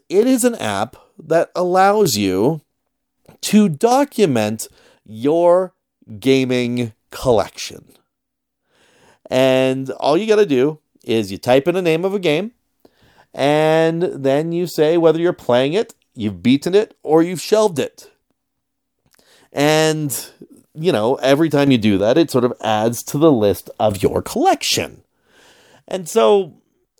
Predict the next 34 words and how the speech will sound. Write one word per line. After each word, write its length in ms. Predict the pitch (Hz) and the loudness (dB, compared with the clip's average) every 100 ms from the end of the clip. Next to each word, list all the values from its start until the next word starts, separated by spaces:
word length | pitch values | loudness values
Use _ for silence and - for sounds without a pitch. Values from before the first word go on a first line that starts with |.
| _ _ - | _ _ -6
the 140 | 190 | -4
thing 200 | 302 320 | -2 0
about 200 | 220 196 | 2 2
it 80 | 147 | 4
is, 260 | 143 139 | 4 2
is 220 | 151 156 143 | 0 -2 2
if 180 | 196 226 | 0 2
you're 140 | 240 | 2
a 60 | 180 | 2
paid 460 | - - 269 320 | -2 -2 2 2
member 380 | 165 127 104 98 | 2 -2 -4 -8
of 260 | - 101 92 | -4 -4 -2
this 220 | 95 - - | -4 -6 -8
app, 420 | 90 82 160 - _ _ _ | -6 -2 -2 -4 _ _ _
you 120 | 196 | -2
can 140 | 226 | 0
also 320 | 180 190 180 196 | 2 0 2 -2
start 420 | - 120 120 - | 0 0 0 -2
to 100 | 135 | -2
make 340 | 107 95 - _ - | 0 -2 -8 _ -14
lists. 840 | 170 220 135 - - - - - _ _ _ _ | -4 0 0 -2 -6 -4 -4 -6 _ _ _ _
And 160 | - 156 | 0 2
as 160 | 175 | 2
I 100 | 185 | 2
saw 460 | 185 190 165 165 160 | 0 2 2 4 2
one 200 | 135 147 | 2 0
of 60 | 143 | 2
my 100 | 131 | 0
friends 420 | - 247 262 139 | 0 -2 0 0
did, 380 | 117 107 110 98 - _ _ - - | 2 2 0 -4 -18 _ _ -18 -12
they 480 | 110 160 214 247 254 | -8 -2 0 0 0
made 540 | 160 135 131 151 - 131 | 2 4 4 4 2 2
a 160 | 185 | 2
top 480 | 180 - 110 101 | 0 -6 -2 -2